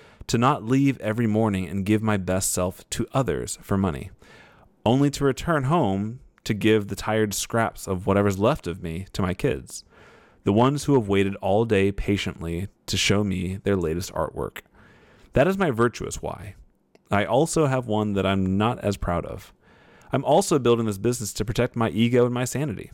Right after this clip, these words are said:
My wife and I have successfully scaled her blog to a respectable income, and we have no intent to quit it. In fact, we want to continue to grow it. If I do not also begin to build something for myself now while I still have my career,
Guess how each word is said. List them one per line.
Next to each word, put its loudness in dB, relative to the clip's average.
My 0
wife 2
and -4
I 0
have -2
successfully -2
scaled 0
her 0
blog -2
to 4
a 2
respectable 0
income, -8
and 2
we 2
have -2
no 2
intent -2
to -6
quit -2
it. -12
In 0
fact, 0
we -2
want 0
to -10
continue -4
to -6
grow -2
it. -12
If 0
I 2
do 0
not 2
also 2
begin -6
to -6
build 2
something -2
for -2
myself -2
now 2
while 2
I -2
still -4
have 0
my -2
career, 0